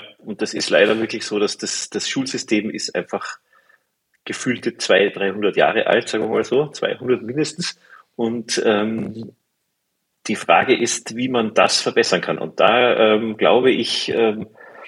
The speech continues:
reicht nicht nur, äh, neue digitale Tools, weil die sicher auch was bringen können, aber man muss sich auch mal überlegen,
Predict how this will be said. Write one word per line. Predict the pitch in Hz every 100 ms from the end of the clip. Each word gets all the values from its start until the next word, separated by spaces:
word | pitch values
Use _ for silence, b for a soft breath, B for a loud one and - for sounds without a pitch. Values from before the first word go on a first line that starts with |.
| B -
reicht | 78 - 110 -
nicht | 151 165 -
nur, | 139 139 135 131
äh, | 92 101 113 107 - - - - 113
neue | 113 113 135
digitale | - - - 104 113
Tools, | - 139 220 -
weil | 123
die | 120
sicher | 113 - - -
auch | -
was | 151 156 -
bringen | - 156 180 175
können, | - 156 165
aber | - 98 113 117
man | 117 120
muss | 127 -
sich | 131 -
auch | -
mal | 120 117
überlegen, | 113 104 110 117 117